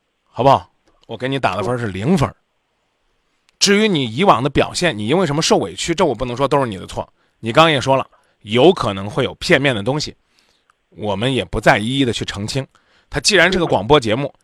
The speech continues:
就听你一个人讲。我说句难听话，让你老公讲，你老公不知道把你讲的多不守妇道，多不近人情的。但咱没让他讲，啊，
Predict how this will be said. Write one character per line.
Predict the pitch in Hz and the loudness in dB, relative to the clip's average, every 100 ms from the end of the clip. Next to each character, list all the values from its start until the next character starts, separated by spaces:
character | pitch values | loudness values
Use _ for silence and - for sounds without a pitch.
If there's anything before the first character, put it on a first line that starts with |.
| _ | _
就 | 143 | -2
听 | - 170 | 0 0
你 | 139 | -2
一 | 104 | 0
个 | 165 | 2
人 | 143 127 | 2 0
讲。 | 101 - _ _ _ | -4 -4 _ _ _
我 | 117 | -2
说 | - 180 | 2 4
句 | 160 | 4
难 | 135 151 | 2 2
听 | 175 | 4
话， | 175 | 6
让 | 147 175 | 8 6
你 | 165 | 6
老 | 151 113 | 4 2
公 | 175 | 2
讲， | 160 127 | 2 4
你 | |
老 | 160 135 | 4 4
公 | 165 151 | 2 4
不 | 208 | 8
知 | 208 | 8
道 | |
把 | 151 160 | 6 4
你 | 180 | 2
讲 | 156 120 | 2 2
的 | 135 | 4
多 | 196 190 | 6 8
不 | 180 | 6
守 | 143 | 4
妇 | 120 - | 2 4
道， | 143 117 - _ _ _ | 4 4 0 _ _ _
多 | - 220 | 6 8
不 | 151 147 | 8 4
近 | 170 | 2
人 | 131 143 | 2 -2
情 | 110 110 | -6 -10
的。 | - _ _ _ - | -12 _ _ _ -8
但 | 147 113 | -8 -4
咱 | 123 | -4
没 | 143 131 | 0 2
让 | 180 | 2
他 | 120 | 2
讲， | 98 - _ _ _ _ _ _ | -6 -12 _ _ _ _ _ _
啊， | 92 | -10